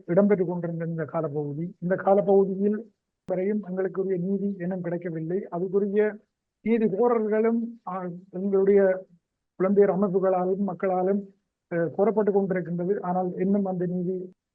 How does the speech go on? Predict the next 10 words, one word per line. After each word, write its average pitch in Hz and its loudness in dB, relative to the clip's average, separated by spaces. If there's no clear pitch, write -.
தாமதிக்கப்படுகின்றது. 190 2
அ-, 180 -4
அந்த 196 0
வகையில் 180 0
இந்த 208 2
தாமதிக்கப்படுகின்ற 208 0
இந்த 208 6
நேரத்தில் 185 2
தமிழினத்தில் 226 0
பல்வேறுபட்ட 208 0